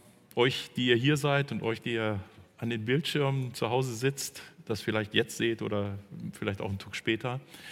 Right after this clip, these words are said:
Ähm, es gibt einen ökumenischen Arbeitskreis fürs Bibellesen, der immer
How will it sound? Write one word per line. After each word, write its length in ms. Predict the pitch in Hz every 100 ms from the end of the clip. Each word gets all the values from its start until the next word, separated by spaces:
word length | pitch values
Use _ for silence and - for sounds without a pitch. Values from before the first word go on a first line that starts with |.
| - - - - - - - - - - _ _ _
Ähm, 440 | 131 127 127 127 143
es 200 | 139 -
gibt 440 | 165 185 - -
einen 420 | 135 135 139 139 139
ökumenischen 720 | - 143 139 165 - 143 -
Arbeitskreis 840 | 131 165 127 - - - 135 139
fürs 300 | - 135 -
Bibellesen, 680 | - 147 156 110 113 101 107
der 460 | 113 113 120 120 104 -
immer 380 | 131 127 123